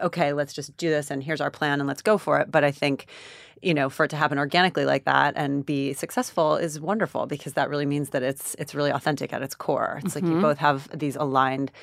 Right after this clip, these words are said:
Speaker 1: visions that have really helped, you know, each other sort of grow and, and blossom over the course of this amazing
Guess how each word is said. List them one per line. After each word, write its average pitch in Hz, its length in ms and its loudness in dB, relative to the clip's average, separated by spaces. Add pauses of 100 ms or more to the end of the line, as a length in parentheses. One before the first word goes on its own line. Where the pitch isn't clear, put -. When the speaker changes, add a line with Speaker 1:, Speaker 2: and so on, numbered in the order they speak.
(200)
Speaker 1:
visions 160 600 2
that 135 240 2
have 135 560 0
really 143 300 -2
helped, 143 500 0
you 165 140 -4
know, 135 300 -4
each - 280 -10
other 143 320 4
sort 135 200 -2
of 131 260 -8 (120)
grow 139 320 2
and, 139 200 -2
and 143 180 -4
blossom 135 400 0
over 131 180 -4
the 139 120 -8
course - 260 -2
of 131 100 -2
this - 420 -6
amazing 131 520 -8